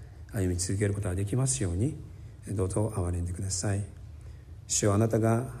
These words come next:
愛された多くの魂、その魂に対する愛情をも主から与えていただくことができますように、どうぞ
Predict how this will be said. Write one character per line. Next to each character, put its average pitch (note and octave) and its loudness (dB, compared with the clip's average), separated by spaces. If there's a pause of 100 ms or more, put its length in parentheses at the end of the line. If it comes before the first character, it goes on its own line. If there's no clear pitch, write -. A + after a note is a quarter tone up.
(100)
愛 A2+ 2
さ C3+ 2
れ A#2 6
た B2+ 2 (680)
多 D3 4
く D3+ 0
の G2 4 (760)
魂、 G2 2 (580)
そ - -2
の G2+ 2 (120)
魂 G2+ 0
に G2 0
対 A2+ -2
す - 0
る G#2+ 2 (1160)
愛 F#2+ 2
情 G2 2
を - 2
も A#2+ 4
主 - 2
か - 2
ら G2+ 4 (240)
与 G#2 -2
え F#2+ 2
て G2+ -2
い G2 0
た G2+ -4
だ A2 0
く G#2+ -4
こ - -8
と - -6
が G#2+ 0
で G2 0
き G#2 -2
ま D3+ 2
す - 0
よ F2+ 0
う - -2
に、 G#2 0 (680)
ど F#2+ 2
う E2+ 0
ぞ A#2 2